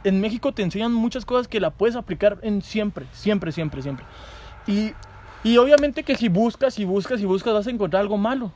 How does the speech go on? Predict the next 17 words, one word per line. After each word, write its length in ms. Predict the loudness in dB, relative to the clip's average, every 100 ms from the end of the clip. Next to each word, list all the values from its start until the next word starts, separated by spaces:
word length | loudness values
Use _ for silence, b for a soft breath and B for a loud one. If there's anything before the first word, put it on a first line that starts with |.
| -6
Obviamente, 500 | -2 0 0 -4 -4
porque 300 | -6 -4 -2
el 100 | -2
que 80 | -2
busca 220 | -4 -4
encuentra, 360 | -4 -4 -6 -8
siempre. 460 | -2 0 0 -4 -12 B B B B 2
Pero 200 | 4 6
yo 80 | 4
digo 220 | 2 2
que 260 | 2 2
en 100 | 2
México, 340 | 0 -4 0 2
güey, 160 | 2 2
hay 120 | 0
muchísimas 580 | 0 -2 -2 0 0 2
más 280 | 0 0